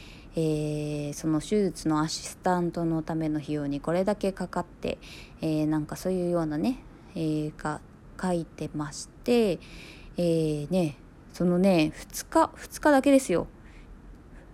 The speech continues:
二日？二日じゃないか。二泊か。二泊だから、まあ、み-、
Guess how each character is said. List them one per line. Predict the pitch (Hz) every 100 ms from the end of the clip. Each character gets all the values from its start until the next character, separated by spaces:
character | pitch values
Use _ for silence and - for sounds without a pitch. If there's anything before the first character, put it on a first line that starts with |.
| -
二 | - -
日？ | - 277 -
二 | - -
日 | - 233
じ | 190
ゃ |
な | 170
い | 160
か。 | - - - - -
二 | 202
泊 | 247 269 -
か。 | - 156 - - - - - - -
二 | 208
泊 | 240 254 185
だ | 151
か | 156
ら、 |
ま | 165 170
あ、 |
み-、 | 160